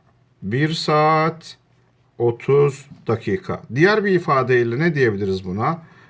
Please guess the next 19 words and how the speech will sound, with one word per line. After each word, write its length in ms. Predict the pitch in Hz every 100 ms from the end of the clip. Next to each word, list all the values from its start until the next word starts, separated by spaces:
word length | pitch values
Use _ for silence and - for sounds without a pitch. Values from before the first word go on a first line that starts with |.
| _
Bir 380 | 104 123 160 135
buçuk 300 | 110 - 90
saat 400 | - 95 87 -
diyebiliriz. 1040 | 101 104 120 131 - 98 - - - - _ _ _ _ _ _ _ _ -
Bir 240 | 101 90
buçuk 440 | 85 - - 120 131 _ _ _ _ _
saat 720 | - - - - - - - _ _ _ _ _ _
sürmüş. 800 | - - 92 - - - - _ _ _ _ - _ _ _ - - - _ _ -
Evet, 340 | 208 165 147 -
kolay 400 | - 196 170 131
bir 40 |
soruydu. 720 | 123 123 101 92 85 131 165 - _ _ _ _
Filmin 480 | - 175 165 160 165
bitiş 360 | 170 175 170 -
zamanından 800 | 147 131 117 110 104 104 110 139
filmin 440 | - 151 151 151
başlangıç 540 | 151 147 156 143 147 147
zamanını 600 | 147 123 117 104 95 87
çıkarttım. 760 | - - 160 156 - 175 160